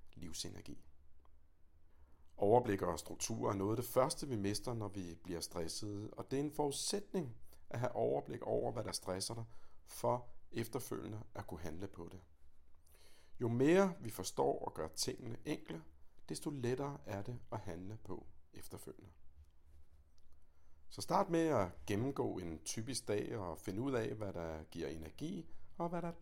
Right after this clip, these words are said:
dræner dig for energi. En vigtig del af enhver god stressbehandling er at fokusere på de ydre faktorer, der stresser dig. Og når vi taler om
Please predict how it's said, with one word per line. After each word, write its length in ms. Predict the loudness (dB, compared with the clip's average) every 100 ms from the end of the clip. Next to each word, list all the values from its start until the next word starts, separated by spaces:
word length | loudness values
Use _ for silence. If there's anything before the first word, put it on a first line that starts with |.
| -8
dræner 380 | -6 -4 -4
dig 160 | -4 -6
for 100 | -6
energi. 460 | -8 -8 -12 -12 -14 -16 -16 -14 -12 -12 -12 -14 -18 -16 -14 -2
En 160 | 2 6
vigtig 300 | 6 6 2
del 260 | 2 2
af 160 | 0 2
enhver 520 | 0 -4 4 6 6
god 280 | 2 -2 -2
stressbehandling 840 | 0 2 2 -2 -4 -4 -4 -8 -4
er 260 | 2 4 2 -2
at 100 | -4
fokusere 640 | -4 -4 -2 0 0 0
på 140 | -2 -6
de 120 | -8 -4
ydre 280 | -2 0 0
faktorer, 600 | -4 -4 -2 0 -2 -4
der 100 | -4
stresser 420 | -4 -2 -2 -4
dig. 140 | -8 -6 -8 -6 -8 -8 -10 -6
Og 60 | -2
når 80 | 0
vi 100 | 2
taler 320 | 6 8 8
om 320 | 6 4 0